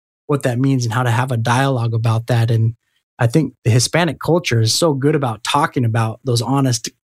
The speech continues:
conversations that I learned so much in those six months about how to dialogue that just was wonderful. And I, what other advice do you have about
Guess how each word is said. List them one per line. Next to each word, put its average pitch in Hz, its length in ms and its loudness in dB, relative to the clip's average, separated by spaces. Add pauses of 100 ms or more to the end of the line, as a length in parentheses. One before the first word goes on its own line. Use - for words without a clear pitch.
(120)
conversations 135 840 0
that 123 100 0
I 120 80 0
learned 139 280 0
so 156 220 0
much 143 300 -2
in 151 140 0
those 131 180 0
six - 260 -2
months 165 300 0
about 120 260 -2
how 131 140 -2
to 120 80 -2
dialogue 120 600 -2 (280)
that 120 80 0
just 127 260 -2
was 113 120 2
wonderful. 127 520 2
And 120 80 2
I, 120 240 0
what 165 220 0
other 160 200 0
advice 131 460 -2
do - 140 -6
you 127 60 0
have 123 320 -2
about 120 460 -2